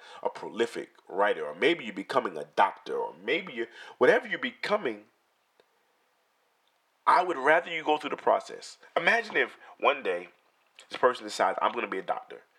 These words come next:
without going through the process of going, getting a bachelor's degree, getting a, uh, getting a medical degree, uh, doing all that you need to do to become a medical doctor. But this one day, this person just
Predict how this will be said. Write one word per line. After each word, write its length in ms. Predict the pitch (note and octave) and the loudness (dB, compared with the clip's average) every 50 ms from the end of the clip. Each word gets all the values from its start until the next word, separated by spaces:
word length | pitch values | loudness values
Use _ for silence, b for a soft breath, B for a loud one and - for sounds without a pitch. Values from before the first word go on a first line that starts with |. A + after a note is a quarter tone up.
| b b | b b
without 500 | - - - _ - - - - - - - | -20 -20 -8 _ 2 2 2 2 -2 -4 -2
going 220 | D3+ D#3 D#3+ D#3 | -2 0 0 -2
through 120 | - C3 | -6 -6
the 60 | A2 A2 | -8 -8
process 440 | - - B2 B2+ C3+ - - - | -4 -2 0 0 0 -2 -4 -12
of 120 | G2 F2 - | -12 -10 -8
going, 280 | G#2+ A2 A#2 A#2 A2 F#2+ A2+ | -4 -4 -4 -4 -6 -6 -8
getting 160 | A#2 A#2 A#2+ | -6 -6 -4
a 40 | A2 | -2
bachelor's 340 | - G2 F#2+ G2+ - - | 0 0 0 -2 -4 -10
degree, 340 | - G2+ F2 F#2+ F#2 F#2 F2+ B B B B B B - | -14 -16 -16 -16 -16 -16 -18 B B B B B B -8
getting 240 | - G#2+ A#2 A#2+ A#2 | -4 -4 -4 0 0
a, 60 | A2 | 0
uh, 280 | F#2+ - - D#2+ E2 - - - _ _ _ _ _ _ _ G2+ | 0 2 0 0 -2 -4 -8 -18 _ _ _ _ _ _ _ -6
getting 200 | G#2+ A2+ A#2 A#2+ | -4 -2 -2 0
a 40 | A2+ | 0
medical 300 | A2 G#2+ G#2 G2+ G2 F2+ | 2 0 0 -2 -6 -12
degree, 420 | E2 E2 - F2 E2 D2+ D#2 E2+ B B B B B B B B B B _ _ _ _ _ _ - | -12 -10 -10 -10 -10 -10 -12 -16 B B B B B B B B B B _ _ _ _ _ _ -6
uh, 420 | - D#2+ D#2 D2+ C#2+ C#2+ C#2 C2 B1+ - _ _ _ _ _ _ _ - | -4 -4 -2 -4 -4 -6 -8 -10 -12 -14 _ _ _ _ _ _ _ -8
doing 260 | B2+ C3 C3 A2+ G#2+ | -4 -4 -4 0 2
all 260 | A2+ A#2 A#2 B2 B2+ A#2 | 4 4 4 4 2 0
that 180 | G#2+ G2+ - | -2 -8 -8
you 60 | A2+ G#2+ | -8 -8
need 140 | G#2+ G#2 | -8 -10
to 60 | G2 F#2+ | -10 -12
do 140 | - G#2 | -12 -12
to 80 | G2+ E2+ | -14 -14
become 380 | D#2 E2 D#2+ - - A2+ G#2+ G2 | -16 -16 -10 -6 -4 -4 -4 -4
a 20 | |
medical 320 | F2+ F#2 G2+ G#2+ - G#2+ | -2 -2 -4 -4 -4 -8
doctor. 460 | G2+ E2+ D#2+ B1 - - - C#2 C2+ _ b b b b b b | -6 -6 -4 -4 -6 -6 -10 -14 -14 _ b b b b b b
But 280 | - - - - _ - | -4 -4 -4 -6 _ -12
this 200 | - A2 G#2 G2+ | -12 -10 -8 -4
one 200 | G#2 A#2+ C3+ C3+ | 0 0 4 4
day, 120 | A#2 A2 | 4 2
this 160 | - A2 A2+ - | 2 -2 -6 -4
person 360 | - A#2+ A2 - A2 G2 F2 | -2 -2 -2 -2 -6 -12 -10
just 400 | - F#2 F#2 - - - - - | -8 -8 -8 -6 -8 -8 -10 -14